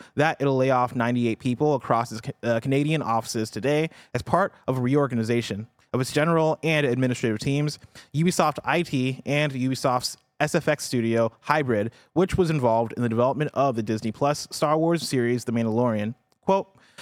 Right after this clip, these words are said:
"Ubisoft is proceeding with a collective dismissal in its Montreal establishment within the framework of reorganization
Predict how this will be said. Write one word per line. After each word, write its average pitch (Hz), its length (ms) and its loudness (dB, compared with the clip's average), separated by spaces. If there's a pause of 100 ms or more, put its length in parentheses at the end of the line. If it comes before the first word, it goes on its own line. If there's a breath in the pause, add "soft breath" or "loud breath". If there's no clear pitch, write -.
(340 loud breath)
"Ubisoft 214 520 2
is 165 180 2
proceeding 143 640 0
with 147 200 2
a 139 60 2
collective 135 540 0
dismissal 147 600 0
in 170 140 2
its 127 120 -4
Montreal 113 500 2
establishment 143 680 0 (160 soft breath)
within 160 180 2
the 190 80 4
framework 117 440 2
of 113 160 0
reorganization 120 800 0